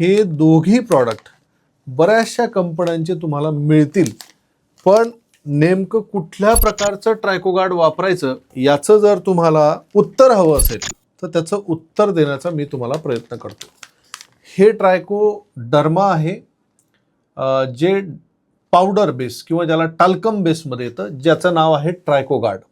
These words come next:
ठीक आहे. आणि एक आहे ट्रायकोडर्माच, याच्यामध्ये ट्रायकोडर्मा व्हिरिडीज आहे,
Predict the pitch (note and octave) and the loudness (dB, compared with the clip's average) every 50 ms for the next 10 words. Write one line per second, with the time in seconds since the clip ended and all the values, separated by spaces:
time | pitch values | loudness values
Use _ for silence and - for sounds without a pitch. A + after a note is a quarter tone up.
0 | _ _ _ _ - F3 E3+ F3+ C3+ - - _ _ _ _ _ _ _ _ _ | _ _ _ _ -8 -8 -6 -6 -10 -12 -14 _ _ _ _ _ _ _ _ _
1 | - - C#3+ D3+ D#3+ D#3+ _ - F#3+ G#3+ A3+ A3+ A3+ G#3+ F#3+ F3 E3 D#3 D#3 F#3 | -10 -8 -6 -6 -8 -10 _ -8 -2 0 2 2 2 2 2 0 0 -2 -2 -2
2 | G3+ G#3+ A3 A3+ G#3+ G#3+ _ _ _ F3 F3 F3+ F3 A#3+ A#3+ A#3 A3 G#3 F#3+ F3+ | 0 0 -2 -2 -4 -8 _ _ _ 2 2 2 2 2 2 4 4 4 4 4
3 | D#3+ B2 G#2+ G#2+ - - - D3 C#3+ C#3 E3+ E3+ E3+ E3 D#3+ F3 D#3 C#3 D#3 D3 | 0 -2 -4 -8 -14 -16 -12 -10 -10 -6 -6 -6 -4 -4 -4 -4 -2 -2 -2 -2
4 | C#3+ D3 D#3+ D3+ D3+ D3+ D#3+ D#3+ D#3+ C#3+ B2 C3+ C3+ D3+ F3 G3+ A#3 G#3 F3 D#3+ | 0 -2 -2 -2 -2 -2 -2 -2 -2 -2 -2 0 0 2 2 2 0 0 2 0
5 | A#2+ A#2 B2 C#3+ E3+ F#3+ | 0 0 -2 -4 -6 -6